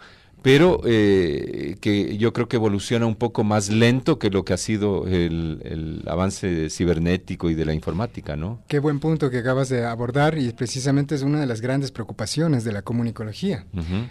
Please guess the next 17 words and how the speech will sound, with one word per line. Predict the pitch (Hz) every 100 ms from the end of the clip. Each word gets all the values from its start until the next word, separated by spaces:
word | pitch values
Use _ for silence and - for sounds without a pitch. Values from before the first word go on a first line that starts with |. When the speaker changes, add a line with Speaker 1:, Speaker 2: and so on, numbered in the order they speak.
| -
Speaker 2:
Poder | 143 156
establecer | 165 170 151 143 - 165 165 -
una, | 151 160 156 143 131 123 113 104 95 87 - - - - -
una | 160 185
relación | 143 127 120 - 156 170 160 131 -
equitativa | 147 - 113 120 - 185 160 131
entre | 117 113 120
el | 113
desarrollo | 110 110 143 151
tecnológico | 147 123 123 139 160 139 156
y | 143
el | 123
desarrollo | 127 131 143 180
del | 135
pensamiento | 135 117 117 127 127 120
humano. | 123 -
Speaker 1:
Exacto. | 104 82 -